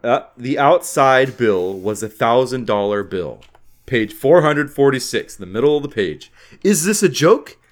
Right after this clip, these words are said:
he mumbled. "I quote thee. I quote thee. The passage of the book.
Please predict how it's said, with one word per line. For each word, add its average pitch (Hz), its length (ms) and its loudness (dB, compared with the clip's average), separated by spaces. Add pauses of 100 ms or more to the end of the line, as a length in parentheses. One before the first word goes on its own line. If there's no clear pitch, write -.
he 123 180 -8
mumbled. - 440 -10 (540)
"I 139 80 4
quote 202 400 6
thee. 135 280 4 (480)
I 190 140 4
quote 349 460 8
thee. 170 420 0 (220)
The 170 80 2
passage 226 560 6
of 147 100 2
the 151 80 0
book. - 560 4